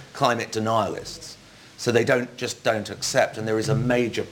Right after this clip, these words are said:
cultural problem, I think, in the United States politically, and that's got to be addressed. But for African countries where you've got, I mean, I think the,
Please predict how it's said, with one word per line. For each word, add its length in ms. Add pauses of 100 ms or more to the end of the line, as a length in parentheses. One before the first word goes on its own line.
(180)
cultural 440
problem, 460
I 80
think, 260
in 160 (360)
the 100
United 380
States 300
politically, 580
and 60
that's 200
got 260
to 140
be 300
addressed. 360 (380)
But 180
for 240
African 560
countries 480
where 220
you've 280
got, 300 (240)
I 60
mean, 200
I 60
think 320
the, 140